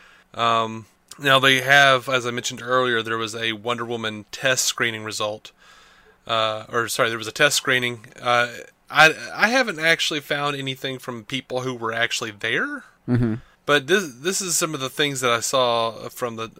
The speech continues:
Speaker 1: from, uh, a couple of articles. Um,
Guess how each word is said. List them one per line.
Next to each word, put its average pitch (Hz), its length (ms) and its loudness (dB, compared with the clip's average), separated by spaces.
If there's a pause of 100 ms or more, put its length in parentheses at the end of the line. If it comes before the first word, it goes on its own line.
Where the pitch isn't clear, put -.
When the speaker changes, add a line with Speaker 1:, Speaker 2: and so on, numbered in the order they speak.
Speaker 1:
from, 110 420 -8
uh, 107 200 -8 (280)
a - 100 -12
couple 127 300 -2
of 113 60 -2
articles. 120 540 2 (680)
Um, 113 460 -2